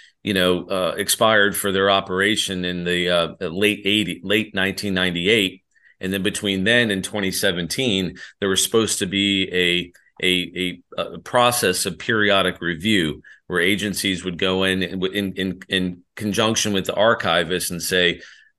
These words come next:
"Okay, is, is this record ready to be released now? Okay, we'll put it in the National Archives and the Federal Register,"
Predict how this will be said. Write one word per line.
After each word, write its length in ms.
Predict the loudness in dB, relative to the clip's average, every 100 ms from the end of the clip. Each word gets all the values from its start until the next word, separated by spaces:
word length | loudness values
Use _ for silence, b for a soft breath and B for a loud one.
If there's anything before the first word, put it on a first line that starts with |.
| -6
"Okay, 320 | 0 2 2
is, 280 | -2 -6 -4
is 220 | -4 -4
this 220 | -2 -2
record 400 | 2 0 2 0
ready 240 | 2 2 2
to 80 |
be 140 | 0 -2
released 400 | 0 0 -2 0
now? 240 | 0 2
Okay, 480 | -2 0 2 2 0 B -10
we'll 120 | -8
put 160 | -2 2
it 60 |
in 100 | 2
the 80 | 2
National 460 | 2 2 0 -2 0
Archives 680 | 2 0 2 2 2 0
and 100 | -8
the 60 | -6
Federal 320 | -2 0 0
Register," 720 | 0 0 0 -4 0 0 -2